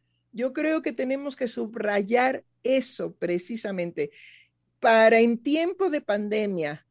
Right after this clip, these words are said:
antes de la pandemia, en la pandemia y después de la pandemia, porque tenemos que llegar después de la pandemia,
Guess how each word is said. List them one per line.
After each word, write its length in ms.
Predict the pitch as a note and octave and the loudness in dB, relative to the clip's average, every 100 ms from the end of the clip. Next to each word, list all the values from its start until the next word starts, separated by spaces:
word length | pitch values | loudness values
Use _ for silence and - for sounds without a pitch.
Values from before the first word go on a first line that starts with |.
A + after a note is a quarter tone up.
| - | -4
antes 500 | C4+ D#4 G4+ G4 E4+ | 2 4 4 2 0
de 80 | C4 | 0
la 160 | G#3+ | -2
pandemia, 680 | F#3+ F#3 F#3+ F#3+ F#3 D#3 - | -2 -4 -2 -2 -2 -6 -4
en 260 | A#3 C#4+ D4+ | 2 2 2
la 140 | D4+ | -2
pandemia 720 | C4 G#3+ G3 F#3 F#3 E3 D#3+ _ | -2 -4 -2 -2 -2 -4 -6 _
y 220 | A3+ B3+ | -6 -4
después 420 | A3+ G3 - A3 | -4 -4 -4 -2
de 120 | G#3+ F3+ | -2 -2
la 180 | A#3+ | -2
pandemia, 680 | - E3+ D3+ C#3 D3 F3 E4 - | -2 -4 -4 -6 -4 -6 -8 -8
porque 220 | C#3 A#2+ | -10 -8
tenemos 380 | A#2 C#3+ D3+ - | -8 -8 -10 -10
que 140 | C#3+ | -8
llegar 340 | D3+ D#3 D3 - | -6 -2 -4 -6
después 340 | - - G#2 | -12 -10 -8
de 100 | B2+ | -6
la 160 | F3 A3 | -6 -4
pandemia, 580 | B3 B3 F3+ F#3+ F4 | -4 -2 -4 -4 -8